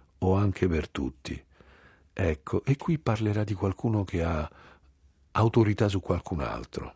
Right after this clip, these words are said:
un amministratore fidato e prudente, colui che sa dare la razione a tempo debito, al-, alla servitù del Signore. Ecco, qui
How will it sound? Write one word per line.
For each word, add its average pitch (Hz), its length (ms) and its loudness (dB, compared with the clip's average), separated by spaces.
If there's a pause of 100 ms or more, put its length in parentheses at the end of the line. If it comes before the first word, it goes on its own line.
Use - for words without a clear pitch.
(320)
un 117 160 4
amministratore 113 760 4
fidato 113 420 2
e 104 60 2
prudente, 62 800 -4 (440)
colui 113 320 0
che 107 140 2
sa 101 320 2
dare 110 300 4
la 101 160 4
razione 92 800 4 (460)
a 95 120 0
tempo 98 440 0
debito, 67 640 0 (320)
al-, 76 640 -4
alla 87 240 -2
servitù 90 460 -2
del 82 180 -2
Signore. 64 640 -4
Ecco, - 520 -4 (100)
qui 131 280 -2